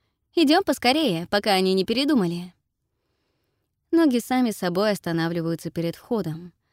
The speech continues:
Потом, наконец, ступают на каменистую почву другой стороны. Я в зимних землях. Здесь нет цветов, нет зеленых деревьев,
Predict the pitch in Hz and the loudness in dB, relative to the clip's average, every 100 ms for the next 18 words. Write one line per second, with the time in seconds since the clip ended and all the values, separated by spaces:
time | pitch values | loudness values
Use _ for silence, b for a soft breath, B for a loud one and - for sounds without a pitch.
0 | _ _ 285 311 320 233 180 180 202 - | _ _ -8 0 0 0 -2 -2 -4 -6
1 | 170 - 196 196 170 160 165 170 175 165 | -10 -6 -6 -4 -6 -2 -2 -2 -6 -8
2 | 151 170 190 - 160 160 160 156 - 165 | -6 -6 -8 -6 -6 -4 -6 -8 -8 -8
3 | 185 175 165 _ _ _ _ _ _ - | -6 -8 -10 _ _ _ _ _ _ -8
4 | 254 262 185 170 175 175 185 160 156 160 | -4 -2 -2 -4 -4 -4 -4 -6 -8 -18
5 | _ _ _ _ _ _ 254 220 220 262 | _ _ _ _ _ _ -6 -4 -4 -2
6 | 247 - 180 - 180 165 _ _ _ _ | -4 -4 -8 -8 -12 -14 _ _ _ _
7 | _ - 285 277 196 180 202 190 165 160 | _ -4 -2 0 0 -2 0 -2 -2 -4
8 | 160 180 160 | -4 -8 -10